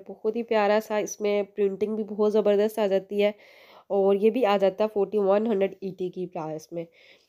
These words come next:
ये सारी न्यू कलेक्शन है, समर कलेक्शन almost सभी ब्रांड्स पे आ चुकी है और बहुत ही प्यारे ड्रेसेस हैं, बहुत ही प्यारी कलेक्शन है। प्राइसेस भी इनकी रीज़नेबल होती हैं। बोनांजा की ये लॉन दुपट्टे के साथ है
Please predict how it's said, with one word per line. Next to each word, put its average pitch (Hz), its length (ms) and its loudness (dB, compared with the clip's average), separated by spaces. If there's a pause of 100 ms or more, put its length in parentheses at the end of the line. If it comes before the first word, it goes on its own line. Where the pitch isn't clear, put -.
(180)
ये 233 180 6
सारी 247 300 0
न्यू 220 260 2
कलेक्शन 226 420 0
है, 220 100 2
समर 208 280 0
कलेक्शन 220 520 0
almost 208 400 -2
सभी 233 260 0
ब्रांड्स 185 440 2
पे 220 140 -4
आ 175 240 -4
चुकी 214 380 -6
है 226 180 2 (460)
और 190 340 0
बहुत 196 340 -4
ही 214 80 -2
प्यारे 196 340 0
ड्रेसेस 208 420 0
हैं, 214 180 0
बहुत 202 340 -6
ही 214 80 -8
प्यारी 190 300 -2
कलेक्शन 202 480 -2
है। 214 120 6
प्राइसेस 196 540 -4
भी 202 100 -2
इनकी 208 220 -4
रीज़नेबल 202 540 0
होती 196 260 0
हैं। 196 100 2
बोनांजा 196 420 2
की 208 240 -6 (360)
ये 226 140 6
लॉन 214 300 4
दुपट्टे 226 380 2
के 240 140 0
साथ 208 340 0
है 247 140 -2